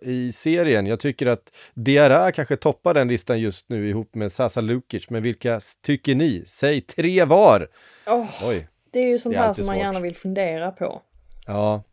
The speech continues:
Speaker 1: nej, men så är det ju.
Speaker 2: Adam Wharton är ju inte underskattad, va? Alla vet
Speaker 1: Nej,
Speaker 2: att
Speaker 1: inte
Speaker 2: han är
Speaker 1: nu
Speaker 2: bra,
Speaker 1: längre.
Speaker 2: va?
Speaker 1: All-, alla, alla vet ju att Adam Wharton är, är <laughs> en toppklasspelare.
Speaker 2: Mm.
Speaker 1: Eh, så är det ju.
Speaker 2: Ja, då räknas ju inte han.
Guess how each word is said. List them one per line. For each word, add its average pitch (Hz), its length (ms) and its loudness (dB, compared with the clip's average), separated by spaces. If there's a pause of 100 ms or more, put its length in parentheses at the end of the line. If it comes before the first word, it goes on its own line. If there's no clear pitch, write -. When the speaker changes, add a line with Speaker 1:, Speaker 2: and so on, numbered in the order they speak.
(120)
Speaker 1:
nej, 95 260 -12
men 98 120 -10
så 101 120 -8
är 87 100 -2
det 82 60 -6
ju. 85 120 -10 (140)
Speaker 2:
Adam 226 280 6
Wharton 202 420 4
är 185 80 0
ju 165 100 -2
inte 165 160 -8
underskattad, 156 600 -10
va? 139 180 -12 (240)
Alla 185 260 0
vet 175 140 2
Speaker 1:
Nej, 147 80 6
Speaker 2:
att - 20 6
Speaker 1:
inte 147 180 2
Speaker 2:
han 143 80 6
är 143 40 8
Speaker 1:
nu 139 60 8
Speaker 2:
bra, 131 80 6 (100)
Speaker 1:
längre. 107 220 2
Speaker 2:
va? 113 60 4
Speaker 1:
All-, 120 160 6
alla, 120 260 4
alla 113 300 4
vet 101 300 0
ju 113 40 -2
att 101 120 -4
Adam 95 300 -2
Wharton 92 320 -6
är, 87 280 -8
är 90 380 -8 (680)
<laughs> 139 220 -2
en 127 100 -12
toppklasspelare. 107 1000 -4 (200)
Speaker 2:
Mm. 185 340 -6 (160)
Speaker 1:
Eh, - 60 -14
så - 160 -12
är 92 160 -4
det 92 60 -8
ju. 92 160 -12 (300)
Speaker 2:
Ja, - 100 -10
då 202 60 -4
räknas 190 420 -6
ju 185 40 -6
inte 180 140 -10
han. 180 320 -14